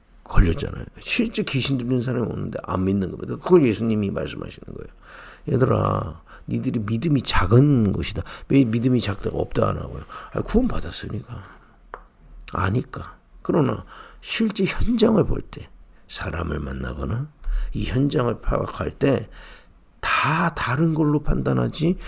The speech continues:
실제 영적 사실을 믿으며 판단,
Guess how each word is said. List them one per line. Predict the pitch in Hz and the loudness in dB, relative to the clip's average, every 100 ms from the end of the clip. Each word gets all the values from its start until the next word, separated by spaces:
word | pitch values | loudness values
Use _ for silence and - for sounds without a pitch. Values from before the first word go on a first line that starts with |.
| - - | -14 -8
실제 | - - - 247 226 - 190 | 0 2 4 2 0 -2 0
영적 | 98 101 - 147 151 | 2 0 0 -2 -2
사실을 | - 151 - - 143 147 | -2 -2 -2 -4 -4 -4
믿으며 | 113 101 131 151 190 190 - - | -4 0 2 4 2 -2 -12 -8
판단, | - - | -4 -4